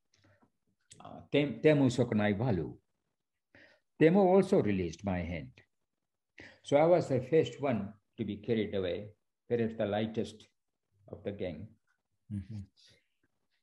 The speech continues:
Speaker 1: And I was dumped in a waiting vehicle. Then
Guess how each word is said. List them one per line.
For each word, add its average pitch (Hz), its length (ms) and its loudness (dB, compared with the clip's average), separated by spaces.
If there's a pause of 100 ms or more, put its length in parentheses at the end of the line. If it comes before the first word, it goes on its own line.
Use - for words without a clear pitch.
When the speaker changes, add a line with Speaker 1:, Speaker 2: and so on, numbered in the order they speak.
(320)
Speaker 1:
And 104 160 -2
I 107 80 0
was 101 400 -4 (100)
dumped 110 320 2
in 98 100 0
a 87 280 -4 (420)
waiting 107 460 0
vehicle. 98 520 -4 (920)
Then 123 400 2